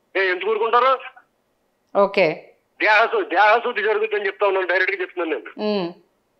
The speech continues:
Speaker 1: ఇక నుంచి ఎవడ, ఈడే కాదు, ఎవడ మాట్లాడినా సామాజిక వర్గాల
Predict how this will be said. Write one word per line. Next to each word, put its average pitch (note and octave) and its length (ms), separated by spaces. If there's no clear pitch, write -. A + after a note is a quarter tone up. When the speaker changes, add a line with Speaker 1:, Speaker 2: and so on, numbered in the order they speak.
Speaker 1:
ఇక D#3+ 100
నుంచి G3 320
ఎవడ, F#3 200
ఈడే A#3+ 300
కాదు, D4 180
ఎవడ G#3 240
మాట్లాడినా B3 420
సామాజిక A3+ 400
వర్గాల A3+ 220